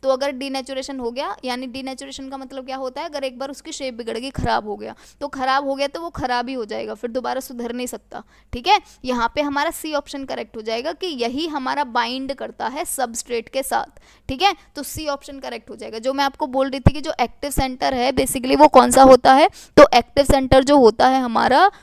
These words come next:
उसको ही तो हम बोलते हैं apoenzyme, ठीक है। चलिए तो नेक्स्ट क्वेश्चन की तरफ बढ़ते हैं।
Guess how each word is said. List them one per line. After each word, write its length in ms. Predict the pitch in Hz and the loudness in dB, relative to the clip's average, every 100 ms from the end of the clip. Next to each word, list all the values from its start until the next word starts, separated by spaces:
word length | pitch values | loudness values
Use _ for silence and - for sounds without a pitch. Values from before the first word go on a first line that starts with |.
| _ | _
उसको 480 | 226 226 254 - 294 | -16 -12 -12 -8 -8
ही 140 | 285 311 | -6 -8
तो 120 | 311 | -8
हम 180 | 302 269 | -8 -6
बोलते 260 | 262 269 | -8 -8
हैं 200 | 349 320 | -8 -10
apoenzyme, 540 | 277 294 277 262 262 226 _ _ _ - | -6 -6 -6 -8 -8 -12 _ _ _ -6
ठीक 160 | 254 | -2
है। 120 | 403 392 _ _ | -2 -2 _ _
चलिए 280 | 240 226 240 | -8 -6 -8
तो 160 | - 233 | -8 -8
नेक्स्ट 380 | 262 277 - - | -6 -8 -14 -18
क्वेश्चन 440 | - 254 277 262 | -12 -12 -12 -14
की 80 | 269 | -12
तरफ 260 | 269 254 | -14 -12
बढ़ते 300 | 226 220 - | -14 -12 -10
हैं। 100 | 302 | -10